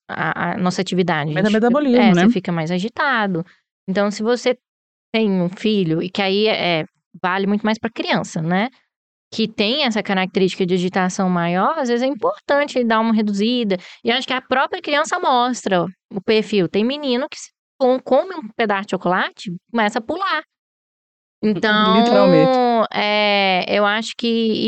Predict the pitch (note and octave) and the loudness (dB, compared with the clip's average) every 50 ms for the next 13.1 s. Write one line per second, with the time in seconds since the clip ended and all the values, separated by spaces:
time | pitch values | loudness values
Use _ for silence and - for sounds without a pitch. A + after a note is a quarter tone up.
0 | A3+ A#3 A3+ - - A#3+ A#3+ A#3+ B3 B3+ C4 C4+ B3+ - A#3+ B3 B3 A#3 A3 C4 | 0 0 0 0 0 0 2 2 2 0 0 0 0 0 0 0 0 0 0 0
1 | C#4+ D#4 D#4 E4+ - - D4+ C4 B3 - - C#4 D4+ F4 F#4+ G4 - - F#4 F#4+ | -2 -2 -4 -6 -6 -2 -2 -2 -2 0 0 -2 -2 -2 -6 -10 -6 -4 -4 -4
2 | G4 F#4+ - - D4+ C#4 B3 A#3+ G3+ - G#3+ F#3+ - - A3+ A3+ A#3 A3+ B3 A#3 | -6 -8 -4 -2 0 0 2 0 0 -2 -4 -4 0 0 0 2 2 2 0 0
3 | A3+ A3+ A3 G#3 G#3+ G#3+ G#3+ G#3+ A3 A#3+ D4 - _ _ _ _ _ _ _ _ | 2 2 2 4 4 4 4 4 2 2 0 -2 _ _ _ _ _ _ _ _
4 | _ _ - - A#3+ A3 B3 C4 C4 B3 B3 A#3+ A#3 A#3+ - C#4+ C#4 B3 B3 C4 | _ _ -6 -6 -6 -4 -2 -2 -2 0 0 0 0 0 -2 -4 -4 -2 -2 -2
5 | B3+ C4 - - F#4 F4+ F4 D#4 B3+ A3+ G#3+ G#3 G3+ G#3+ G#3+ G#3 G#3 G#3+ A3 A3+ | -2 -2 -6 -8 -6 -4 -2 0 0 0 0 0 0 0 0 0 0 -2 -2 -2
6 | B3+ C4 A#3 - B3 A#3+ A#3+ B3 - - - B3+ B3 B3+ B3 _ - - A#3 A#3+ | -4 -4 -4 -2 -2 -2 -2 -4 -4 -2 -2 0 0 0 -2 _ -6 -4 -4 -4
7 | D4+ - - D4+ D#4 C#4 G#3+ F#3 F3 F#3 - - F#3+ G3 - - A3 A3 A#3+ _ | -4 -4 -4 -4 -2 0 0 0 0 -2 -4 -4 -2 -2 -2 0 -2 -2 -2 _
8 | - G3+ - - - G#3+ A#3+ F#3 F#3 B3+ C4 B3+ - A3 F#3+ E3+ D#3+ D#3 G#3 A#3 | -4 -6 -4 0 0 0 0 0 -2 -4 -6 -4 -4 -4 -4 -4 -2 0 2 2
9 | A#3+ - A#3+ A3 G#3+ - G3 F#3 - F#3 F3 F3 F#3 F#3+ G3 A3 G#3+ G#3 G3 - | 2 2 2 -2 -2 0 -2 0 0 2 2 4 2 2 4 4 2 2 2 2
10 | A3 A#3+ A#3+ - - F3+ D#3 C#3 B2+ B2 C3 B2+ C#3+ G3 G3+ G#3+ A3+ B3+ A#3+ A#3+ | 2 2 2 0 -2 -2 0 0 -2 -2 -2 -2 -2 0 0 2 2 2 2 2
11 | D4 D4 A#3+ B3+ D#4 D#4 C#4+ D4 - F#4+ - - - F#4 E4+ F4+ - _ _ _ | 0 0 0 2 2 2 2 2 0 -2 -8 -6 -10 -10 -10 -12 -12 _ _ _
12 | _ _ _ _ _ _ _ - B3 G#3+ G3 A3+ A#3+ C4 B3+ B3 B3+ A#3+ A#3+ A#3+ | _ _ _ _ _ _ _ -2 0 2 2 4 4 4 4 4 4 2 2 2
13 | A#3+ | 4